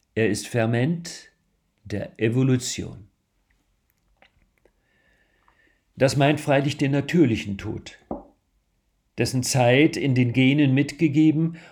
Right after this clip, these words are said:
oder der in den Nahrungsketten begründet ist. Gerade sie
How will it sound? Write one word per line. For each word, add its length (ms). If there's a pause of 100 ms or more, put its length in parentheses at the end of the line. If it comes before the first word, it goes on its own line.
(160)
oder 240
der 320
in 140
den 160
Nahrungsketten 840
begründet 540
ist. 420 (1400)
Gerade 380
sie 500